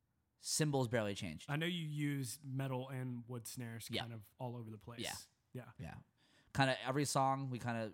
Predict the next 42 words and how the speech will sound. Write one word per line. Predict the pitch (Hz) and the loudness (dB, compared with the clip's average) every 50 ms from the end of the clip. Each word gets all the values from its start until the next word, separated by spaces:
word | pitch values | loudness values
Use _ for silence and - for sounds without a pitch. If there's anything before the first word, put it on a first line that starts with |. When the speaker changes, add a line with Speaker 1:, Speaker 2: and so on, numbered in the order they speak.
| - | -8
Speaker 1:
it, | - 107 90 - | -10 -12 -10 -6
it | 117 127 | -4 -2
was | 127 120 | -2 0
mostly | 135 143 151 139 - 151 123 | 2 2 2 2 0 -2 -4
changing | - - 135 123 117 110 104 | -4 -4 -6 -6 -6 -8 -8
the | 104 101 | -8 -8
snares | - - 104 98 98 101 - | -6 -4 -4 -4 -2 -2 0
out, | 113 107 104 107 - - - - - - - - - | 0 0 0 0 -2 -6 -18 -20 -20 -20 -20 -10 -4
but | - | -2
it | 110 | -2
was | 110 107 | 0 0
Speaker 2:
Yeah. | 107 | -2
Speaker 1:
like, | 104 104 98 - - _ _ _ - - | -2 -4 -4 -8 -14 _ _ _ -8 0
"All | - 127 | 2 4
right, | 131 123 95 | 4 4 2
let's, | 117 110 - - _ - | -2 -6 -8 -10 _ -8
what | 113 127 131 | -2 0 2
are | 135 | 2
we | 131 | 2
thinking | 113 131 117 110 | 2 0 -2 -2
for | 104 113 | -4 -2
this | 98 98 95 - | -2 -2 -2 -2
song? | - 98 95 95 90 | -2 -2 -4 -4 -4
What | 95 104 - | -4 -4 -4
snare | - - 98 82 78 | -4 -4 -6 -6 -8
you | 69 50 50 | -10 -12 -14
want?" | 55 53 50 - _ | -16 -16 -18 -20 _
Like, | - 90 - _ - | -18 -18 -18 _ -2
that, | - 170 185 196 185 - - | 2 4 4 2 2 -2 0
that | 190 196 - | 0 0 0
to | - 160 | 0 -4
me | 139 127 120 107 101 | -4 -2 -2 -2 -4
is | 101 - - - _ _ _ _ _ _ _ _ _ _ _ _ _ _ _ - | -4 -6 -10 -12 _ _ _ _ _ _ _ _ _ _ _ _ _ _ _ -2
the | 139 | -2
Speaker 2:
Yeah. | 120 | 0
Speaker 1:
tone | - - 139 127 123 123 120 | 2 4 4 4 4 2 0
that | 110 98 | -2 -2
people | - 120 113 117 107 | -2 -4 -2 0 0
hear | 104 113 | 0 -2
the | 95 90 | -2 -4
difference | 87 90 - 87 80 90 - | -6 -6 -8 -8 -10 -8 -8
in. | 65 53 - | -10 -10 -12